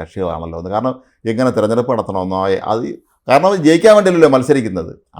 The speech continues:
അതുകൊണ്ട് തന്നെ അവർക്ക് അതിനെക്കുറിച്ചൊന്നും അത്ര ബോധേഡ് ആയിരിക്കില്ല. അപ്പോൾ തിരഞ്ഞെടുപ്പ് എങ്ങനെ നേരിടണം, നമുക്ക് എങ്ങനെ അടുക്കും ചിട്ടായ പ്രവർത്തനം നടത്തണമെന്നൊക്കെ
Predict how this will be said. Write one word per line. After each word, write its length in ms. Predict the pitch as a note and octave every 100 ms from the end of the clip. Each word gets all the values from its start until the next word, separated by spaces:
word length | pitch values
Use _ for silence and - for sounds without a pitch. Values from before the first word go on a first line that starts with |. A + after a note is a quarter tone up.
| G#2
അതുകൊണ്ട് 320 | C#3 B3 G#3
തന്നെ 220 | F3+ B2 B2 - _ _ _ -
അവർക്ക് 180 | G3 G#3+
അതിനെക്കുറിച്ചൊന്നും 460 | G3+ G3+ E3+ F3+ F3 - - D#3
അത്ര 160 | D#3+ D#3 D#3 D#3 D3
ബോധേഡ് 280 | D3 D3 C3+
ആയിരിക്കില്ല. 400 | C3 A2+ A#2+ A2 - _ _ -
അപ്പോൾ 140 | A#2 B2 G#2+ -
തിരഞ്ഞെടുപ്പ് 420 | B2 C3+ D3 E3 D#3 D3
എങ്ങനെ 180 | C#3 D3
നേരിടണം, 400 | C#3 C3+ C3+ C3 A#2
നമുക്ക് 180 | A#2+ B2+
എങ്ങനെ 160 | B2+ C3 B2+ B2+
അടുക്കും 200 | B2 B2 C3+
ചിട്ടായ 240 | B2 B2 B2
പ്രവർത്തനം 300 | A#2+ B2+ C3
നടത്തണമെന്നൊക്കെ 640 | B2 A#2+ B2+ B2 A#2 A#2+